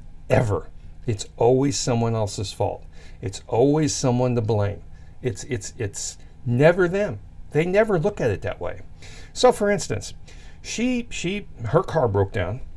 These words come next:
Her car broke down, and my, and my boyfriend, being a wonderful guy, uh, uh, he, he had the, the vehicle towed. Uh, it's got a transmission problem. Uh, he's, he's already paid for the car to be fixed once, never been paid back.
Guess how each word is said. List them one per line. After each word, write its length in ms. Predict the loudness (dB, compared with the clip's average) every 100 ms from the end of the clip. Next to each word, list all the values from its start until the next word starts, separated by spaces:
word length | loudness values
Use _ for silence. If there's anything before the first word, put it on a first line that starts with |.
| -4
Her 100 | -4
car 240 | -2 -2
broke 200 | 0 -2
down, 200 | -2 -4
and 140 | -2 0
my, 200 | 0 -2 -4
and 140 | -4 0
my 140 | 2
boyfriend, 420 | 2 0 0 -2
being 180 | 0 -2
a 80 | -2
wonderful 540 | 2 4 4 4 4
guy, 400 | 6 4 0 -2 -8 -16 -16 -14 -6
uh, 380 | -2 -2 -2 -6 -10 -10
uh, 260 | -8 -8 -10 -12 -14 -14 -14 -14 -14 -8
he, 240 | -6 -6
he 160 | -2 0
had 240 | 2 2
the, 160 | 0 -2 -2
the 80 |
vehicle 320 | -2 -2 -2 0
towed. 480 | 4 6 4 2 -4 -12 -14 -14 -8
Uh, 100 | -8
it's 120 | -4
got 140 | -6
a 40 | -4
transmission 600 | -4 -2 -2 -2 0 0
problem. 520 | 0 2 2 0 -2 -8 -12 -14 -14 -4
Uh, 540 | 0 4 6 4 2
he's, 440 | 0 0 0 -4 -6
he's 220 | 0 6
already 220 | 6 6 6
paid 240 | 6 6
for 120 | 4
the 80 | 4
car 220 | 6 6
to 80 | 6
be 100 | 2
fixed 280 | -2 -4 -2
once, 280 | -2 -4 0
never 240 | 2 2
been 200 | 0 -4
paid 280 | -2 -2 2
back. 500 | 8 10 8 0